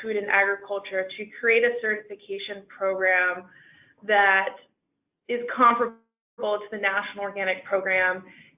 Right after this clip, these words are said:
And, um, California also has a state level requirements that the program must align with as well. So we,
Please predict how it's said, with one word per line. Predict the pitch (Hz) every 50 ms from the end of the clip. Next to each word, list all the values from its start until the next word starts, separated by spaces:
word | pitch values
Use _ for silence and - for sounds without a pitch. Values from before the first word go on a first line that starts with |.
| _ _ -
And, | 220 208 208 202 202 202 196 196 196 - - - - -
um, | 208 196 196 202 - - -
California | 247 240 247 247 247 262 247 233 214 202
also | 208 208 208 - 226
has | 214 - - 202 196 190 190 185 190 190 190 -
a | 202 190 185 185 180 - - -
state | - 226 220 214 - - 214
level | 202 202 196 202 190 190 190 185 185 185 - -
requirements | 208 202 - - 202 190 185 185 185 185 180 175 170 175 - _
that | _ - 196 185
the | -
program | - - 185 175 185 190 185 185 185 - -
must | - - 185 185 185 185
align | 185 185 185 180 175 175 175
with | 180 180 180 - -
as | 185 180 180 - 175
well. | 180 185 170 156 147 143 135 - - - - - - - - - - - _ _ -
So | - 262 240 233 226 226 226 226 226 226 220 220 226 233
we, | 247 247 254 247 247 247 247 247 247 240 233 233